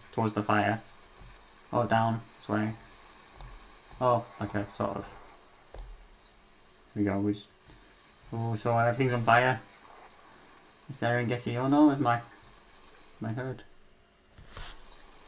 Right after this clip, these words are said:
Can we go see him? Oh, is he okay? He can't all be gone. I'm just gonna leave him, uh, apparently.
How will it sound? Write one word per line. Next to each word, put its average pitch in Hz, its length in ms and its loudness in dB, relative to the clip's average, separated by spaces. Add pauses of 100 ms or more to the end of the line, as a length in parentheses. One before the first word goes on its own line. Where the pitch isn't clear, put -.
(760)
Can 131 100 -2
we - 20 -4
go 127 160 0
see - 280 -2
him? 311 180 2 (2250)
Oh, - 120 -4 (420)
is 127 60 -4
he 127 80 0
okay? 120 320 0 (1400)
He 139 80 -18
can't 123 180 -2
all 113 200 0
be 110 80 0
gone. 113 320 2 (2750)
I'm 139 60 -2
just - 100 -8
gonna 196 120 2
leave 208 120 6
him, 107 240 0
uh, 117 320 -4 (1120)
apparently. 107 380 -2